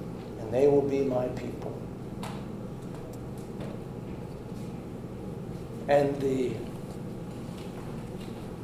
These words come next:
the beloved says, "You are all fair, my love," to his bride. "You are all fair, and there is no spot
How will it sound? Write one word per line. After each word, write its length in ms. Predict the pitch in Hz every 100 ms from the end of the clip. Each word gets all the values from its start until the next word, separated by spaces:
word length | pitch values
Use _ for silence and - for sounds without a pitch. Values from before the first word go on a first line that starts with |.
| - - - - - - - - - -
the 80 | 135
beloved 680 | 139 151 214 175 139 -
says, 800 | - 147 135 131 127 127 - - - - -
"You 180 | 143 151
are 160 | 147 147
all 480 | 156 156 165 165 -
fair, 340 | 160 156 143
my 180 | 131 127
love," 460 | 117 110 104 95 - - - - -
to 60 |
his 180 | 123 135
bride. 500 | 127 127 110 104 - - - - - - - -
"You 160 | 156 156
are 80 | 147
all 360 | 160 165 -
fair, 380 | 123 110 107 - - - - - - - - - - - - - - - - -
and 160 | 139 151
there 200 | 175 170
is 120 | 151
no 220 | 165 185
spot 720 | 180 - - 156 160 156 -